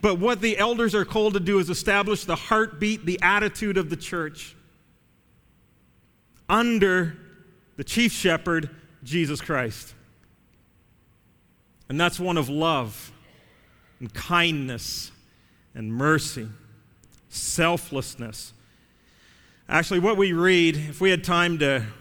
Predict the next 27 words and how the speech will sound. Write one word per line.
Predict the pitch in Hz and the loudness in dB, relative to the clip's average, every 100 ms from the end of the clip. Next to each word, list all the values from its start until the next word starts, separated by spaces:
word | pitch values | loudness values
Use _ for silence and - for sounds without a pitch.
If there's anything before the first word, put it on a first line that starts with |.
| - 139 | -8 0
go | 170 | 0
through | - 175 | 2 0
the | 151 | 0
entire | 143 160 170 170 | 0 0 0 0
chapter, | 156 180 156 151 143 | 0 0 0 0 -2
what | 135 165 170 | -2 0 2
you | 180 | 0
read | 160 180 156 143 139 147 | 2 2 2 0 -2 -2
is, | 139 135 139 - - | 0 0 -2 -8 -6
you | 147 | -2
would | 170 170 | 0 0
read | 143 143 139 139 127 - - - 120 | -2 -2 0 -2 -4 -10 -20 -16 -10
in | |
chapter | 117 156 160 160 | 0 0 0 -4
five, | - 143 131 131 127 127 - - | -6 -2 0 0 0 -4 -8 -12
the | |
call | 127 - 151 160 | -8 -4 -2 -2
to | 170 | -6
humility, | 165 143 131 123 117 117 117 - _ _ _ _ - | -4 -4 -2 -2 -2 -4 -6 -14 _ _ _ _ -6
which | 127 - | -6 -4
leads | 123 120 - | -4 -6 -6
to | - | -12
courage. | - 110 104 101 - - _ _ _ _ _ _ _ _ _ _ _ _ _ _ _ _ _ _ _ _ _ _ _ _ _ _ _ _ _ - | -6 -6 -6 -10 -18 -20 _ _ _ _ _ _ _ _ _ _ _ _ _ _ _ _ _ _ _ _ _ _ _ _ _ _ _ _ _ -14
The | |
call | - - 165 185 190 | -8 -2 0 0 0
of | 170 - | -4 -6
humility | 170 151 139 131 113 107 | -6 -4 -4 -6 -6 -10